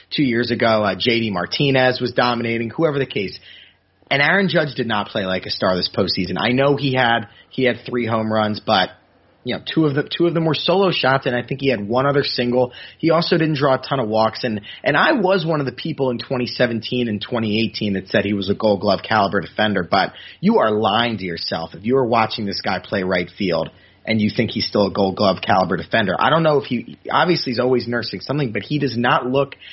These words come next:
as athletic and as spry as he did in, in twenty seventeen. And look, he just, he just didn't get it done. I don't like, and it, you know what sucks is the first two weeks of the regular season when he was healthy and he had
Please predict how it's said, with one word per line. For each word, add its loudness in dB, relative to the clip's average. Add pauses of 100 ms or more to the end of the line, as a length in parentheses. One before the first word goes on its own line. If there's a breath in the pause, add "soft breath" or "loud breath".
(140 loud breath)
as -2
athletic 2 (240 soft breath)
and -4
as -4
spry 0
as 0
he -4
did -4 (360 soft breath)
in, -6
in -4
twenty -2
seventeen. -2
And -2
look, -2
he -2
just, -6
he -6
just -2
didn't 0
get 2
it -4
done. 0
I 0
don't -2
like, 0 (240 loud breath)
and 2
it, 0
you 2
know 4
what 2
sucks -2
is -6
the -4
first -2
two 0
weeks 0
of -20
the 0
regular 2
season -4
when -2
he -2
was -4
healthy 0
and -4
he 0
had 4